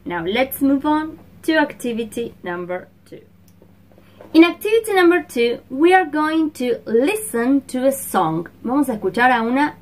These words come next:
canción. Muy bien, vamos a escuchar una canción que se trata de las routines. Entonces, ¿qué es lo que tenemos que hacer? Prestamos atención un ratito a la imagen.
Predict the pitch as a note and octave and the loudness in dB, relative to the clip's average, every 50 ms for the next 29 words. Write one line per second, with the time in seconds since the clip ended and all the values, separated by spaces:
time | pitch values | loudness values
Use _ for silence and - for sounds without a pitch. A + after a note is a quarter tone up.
0 | - - - - G3 F#3 G3+ F3+ F3 E3 - - F#3 C4+ G#3 F3 F#3 G3+ A#3 C4 | -20 -20 -12 -8 -8 -6 -4 -6 -6 -8 -2 2 2 2 2 0 -4 -6 -4 -4
1 | A#3 G#3 D#3 F#3 C4 D#4 D4+ C#4 A3+ G#3 G3 - - A#3 A3+ - - - C#4 C4+ | -4 -4 -4 -2 -2 -2 -2 -4 -6 -8 -8 -6 -6 -6 -6 -6 -4 -2 0 0
2 | A#3+ G3+ F#3+ E3+ F#3 E3+ E3+ E3 - - G3 G#3+ C4+ E4 - - - - - - | 0 -2 -4 -6 -6 -6 -6 -6 -6 -4 -2 -2 -2 -2 -6 -10 -20 -20 -20 -20
3 | - - - - - - - - - A4 A4+ A#4 A#4+ E4+ - E4 E4+ E4+ E4+ F#4 | -20 -20 -20 -20 -20 -20 -20 -6 0 0 2 2 2 0 2 2 2 2 2 0
4 | F4 E4+ C#4 C4 C4 D4 D#4+ D#4+ - _ A#3 A#3 G#3+ A3+ A3 - - A3 G3+ G3+ | 0 2 4 4 4 4 2 -2 -8 _ 0 0 0 0 -2 -6 -8 -8 -4 2
5 | G#3+ A3+ A3+ A3 - C#4 B3+ A3 F3 D#3+ E3 - - - - - - - - - | 4 4 4 4 0 -4 -2 -2 -4 -6 -8 -10 -12 -16 -20 -20 -20 -20 -20 -16
6 | - G3 G3+ G3 F3+ D#3 D#3 - - - - - - - - - - - - F4+ | -8 -6 -4 -2 -2 -4 -4 -8 -12 -16 -16 -20 -20 -20 -20 -20 -20 -2 2 2
7 | F#4+ G4 G4 F4 E4 C4+ C4 C4 C4 C4+ C4 C4 - G#3+ G#3+ - D3+ - - - | 4 4 4 4 2 2 2 0 0 0 0 0 -4 -6 -4 -4 -8 -8 -8 -16
8 | - - - D#4+ D#4+ - G4 F#4+ F#4+ C#4+ C4 - A#3 A#3 G#3+ B3 A#3+ B3 A#3 G#3+ | -20 -2 0 0 2 2 2 2 2 2 0 -2 -2 -2 -2 0 -2 0 0 0
9 | G3+ F#3 G#3 G#3+ G#3 G#3 G#3 C4 E4+ F4+ F#4 E4 - E4+ E4+ F4+ | -2 0 -2 -2 -2 0 4 6 6 6 6 4 4 2 0 0